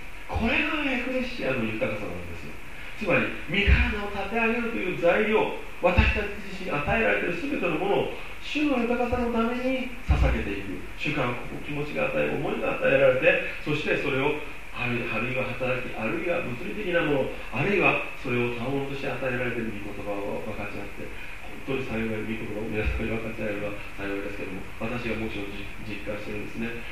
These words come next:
この分かち合うことによって、その豊かさに満ち溢れ、さらに尽きることなく御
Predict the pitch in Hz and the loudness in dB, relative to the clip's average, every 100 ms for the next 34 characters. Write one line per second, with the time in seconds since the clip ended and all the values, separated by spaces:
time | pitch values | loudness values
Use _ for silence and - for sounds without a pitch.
0 | - 127 113 110 120 - 113 107 - 101 | -6 -2 0 0 -2 -4 -4 -4 -4 -6
1 | 98 - - - - - - 113 104 113 | -6 -6 -6 -2 -2 -2 -2 -2 -2 -4
2 | - 104 104 101 110 104 101 98 - 131 | -4 -6 -6 -6 -4 -2 -4 -2 0 0
3 | 117 117 - - 143 117 - - - - | 0 -2 -6 -6 -4 -2 -4 -6 -6 -4
4 | 110 | -4